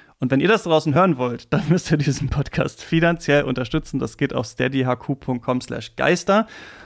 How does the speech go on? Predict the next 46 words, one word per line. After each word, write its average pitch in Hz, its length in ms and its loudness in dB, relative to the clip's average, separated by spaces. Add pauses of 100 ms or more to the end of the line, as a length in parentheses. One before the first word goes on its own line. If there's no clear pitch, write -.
(640)
Das, - 460 0
genau, 131 260 2
befähigt 160 340 0
euch 131 140 -2
eben 135 160 -2
erstmal 135 320 0
dazu, 135 260 -2
überhaupt 135 760 0 (160)
immer 123 680 2
eins 127 540 0
dieser 127 240 -6
Specials 151 480 -2
pro - 220 -4
Monat 127 280 0
zu 131 140 0
hören. 185 300 4 (720)
Ähm, 123 240 -2
wir 117 100 -4
reden 127 260 -4
hier 123 440 -2
jeden 127 260 -4
Monat 143 240 2
über 143 220 -2
ein 139 180 0
Buch 143 160 -2
und 143 100 0
andererseits 135 540 2
hilft 156 160 2
es 143 80 -4
einfach 127 180 0
so 120 120 -8
dem 123 100 -4
Podcast, 120 380 -8
dass 117 80 -12
der 131 100 -8
immer 120 180 -4
weitergehen 113 440 -6
kann. 135 340 -4
Also 123 160 -4
selbst 151 220 0
wenn 156 80 2
ihr 143 60 4
das 143 100 0
nicht 170 160 -2
hören 147 180 2
wollt, 127 180 0